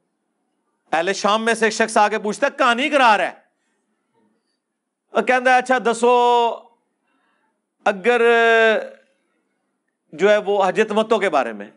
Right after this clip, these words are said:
क्या हज तमत्तो जायज है कि नहीं?" पहले वो केरू डाल रहा है, उनका जायज सुन्नत है। उनका आपके वालिद तो मना करते थे, उन्होंने उसी के मौलवी वाला काम करनगे, तो पहले मनवा लो।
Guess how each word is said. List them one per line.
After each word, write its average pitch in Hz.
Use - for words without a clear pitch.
क्या 233
हज 226
तमत्तो 247
जायज 214
है 233
कि 208
नहीं?" 139
पहले 220
वो 226
केरू 165
डाल 123
रहा 101
है, -
उनका 151
जायज 226
सुन्नत 311
है। -
उनका 214
आपके 208
वालिद 196
तो 214
मना 214
करते 202
थे, 170
उन्होंने 226
उसी 220
के 240
मौलवी 208
वाला 226
काम 202
करनगे, 147
तो 214
पहले 247
मनवा 202
लो। 151